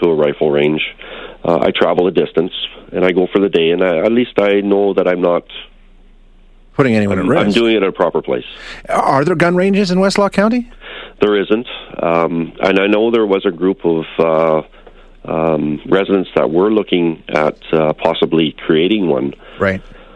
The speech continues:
Speaker 1: Um, but it, it, it kind of fell through.
Speaker 2: All right, well, we're, we'll follow up on this and, uh, <laughs> and check in with you and see how this summer goes. And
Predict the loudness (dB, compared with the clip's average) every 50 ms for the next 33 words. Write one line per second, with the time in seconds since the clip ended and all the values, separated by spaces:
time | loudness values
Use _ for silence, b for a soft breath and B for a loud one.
0 | B B B B -10 -8 -6 -2 -2 -2 -2 -4 -6 -6 -8 -10 -14 -16 -12 -12
1 | -4 -2 -2 -2 0 0 0 -2 -2 -2 -2 -2 -2 0 0 -2 -4 -2 -2 0
2 | 0 0 0 0 0 0 0 -2 -2 -2 -2 -2 -4 -6 -16 -20 -20 -20 -18 -18
3 | -18 -18 -20 -20 -20 -20 -20 -20 -20 -20 -20 -20 -20 -20 -20 -20 -20 -18 -6 -2
4 | 0 2 2 0 0 2 0 0 0 -2 -2 0 0 0 0 0 0 0 0 0
5 | 0 0 2 2 2 2 0 0 0 0 0 0 0 -2 -4 -4 -4 -4 -6 -6
6 | -4 -2 0 2 2 2 2 2 2 2 0 -2 -4 -2 -2 -2 -2 0 0 0
7 | 0 0 0 -2 0 0 0 0 0 -2 0 0 0 0 2 2 0 0 0 0
8 | 0 0 0 0 0 0 0 0 -2